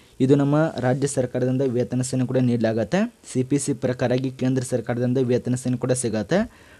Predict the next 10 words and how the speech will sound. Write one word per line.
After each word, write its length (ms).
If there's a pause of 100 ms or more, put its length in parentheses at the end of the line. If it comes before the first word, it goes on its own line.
(120)
ಆದಷ್ಟು 420
ಈ 120
ವೇತನ 360
ಸೇನೆ 220
ಒಂದೇ 300
ರೀತಿಯಾಗಿರೋದಿಲ್ಲ, 640
ವರ್ಷಕ್ಕೊಮ್ಮೆ 640
ಹೆಚ್ಚಾಗತ್ತೆ 460
ಹಂತ 300
ಹಂತವಾಗಿ. 540